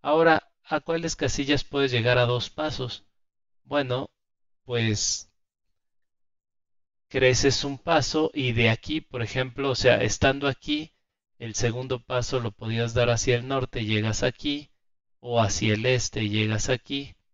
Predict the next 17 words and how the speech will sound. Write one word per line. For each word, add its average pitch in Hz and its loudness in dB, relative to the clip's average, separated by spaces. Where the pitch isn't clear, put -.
Eh, - -8
también 190 4
hacia 151 6
abajo, - 4
pero 110 -4
voy 135 2
a 139 2
poner 120 -4
como 117 -6
la 101 2
frontera 117 -2
de 104 2
hacia 107 -2
dónde 104 -4
se - -12
puede 113 -10
llegar, 135 -4